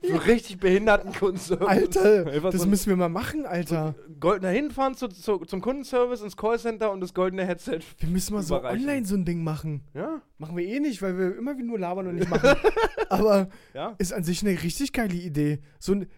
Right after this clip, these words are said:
Speaker 2: wie, wie der goldene Windbeutel, so ein ironischer
Speaker 1: Ja,
Speaker 2: Preis
Speaker 1: genau. So
Speaker 2: einfach.
Speaker 1: der go-, der go-, das goldene Headset für den beschissensten
Speaker 2: Ja,
Speaker 1: Kundenservice.
Speaker 2: wir werten die ganzen Au-, Einsendungen aus.
Speaker 1: Ja.
Speaker 2: F-,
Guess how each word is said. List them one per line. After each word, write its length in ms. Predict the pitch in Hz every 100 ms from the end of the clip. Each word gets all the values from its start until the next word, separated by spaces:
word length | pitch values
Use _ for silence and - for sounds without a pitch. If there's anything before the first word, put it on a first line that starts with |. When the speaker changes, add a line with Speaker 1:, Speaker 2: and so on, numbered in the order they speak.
| -
Speaker 2:
wie, 200 | 233 254
wie 60 | 254
der 140 | 294
goldene 340 | 208 214 254 208
Windbeutel, 360 | 254 240 185
so 100 | 165
ein 100 | 190
ironischer 440 | 226 185 254 277 269
Speaker 1:
Ja, 60 | 220
Speaker 2:
Preis 140 | 233
Speaker 1:
genau. 120 | 214
So 40 | 165
Speaker 2:
einfach. 320 | 175 160 165
Speaker 1:
der 140 | 185
go-, 180 | 170 170
der 140 | 170 165 143 - _ _
go-, 160 | - 190
das 160 | 175 -
goldene 340 | 214 240 208
Headset 380 | 196 - 240 220 -
für 240 | - 185 -
den 220 | 180 170
beschissensten 680 | 165 - 240 233 214 - 202
Speaker 2:
Ja, 20 |
Speaker 1:
Kundenservice. 580 | 196 214 247 190 180 185
Speaker 2:
wir 140 | 202
werten 280 | 196 247 262
die 60 |
ganzen 400 | 208 233 247 254 -
Au-, 220 | 220 262 269
Einsendungen 600 | 240 233 233 226 196 190
aus. 420 | 202 302 - -
Speaker 1:
Ja. 140 | 147 151 151
Speaker 2:
F-, 320 | - 165 254